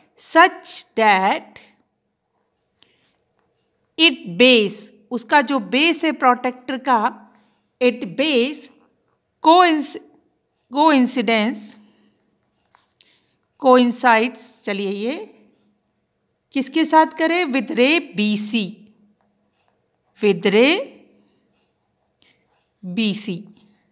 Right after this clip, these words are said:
नेक्स्ट जो है थर्ड स्टेप, इसके बाद हमने क्या किया था?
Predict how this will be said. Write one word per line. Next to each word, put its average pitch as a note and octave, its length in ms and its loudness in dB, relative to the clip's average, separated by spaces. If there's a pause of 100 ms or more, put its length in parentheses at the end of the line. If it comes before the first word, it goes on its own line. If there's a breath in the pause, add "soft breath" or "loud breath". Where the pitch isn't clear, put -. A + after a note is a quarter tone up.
(1200)
नेक्स्ट C#4+ 320 -2
जो C4+ 120 2
है B3+ 200 2 (140)
थर्ड C#4 260 4
स्टेप, D4 380 -6
इसके C4 240 -10
बाद A#3+ 240 -2
हमने B3 240 -4
क्या C4 220 0
किया C#4 240 -2
था? D4 320 -2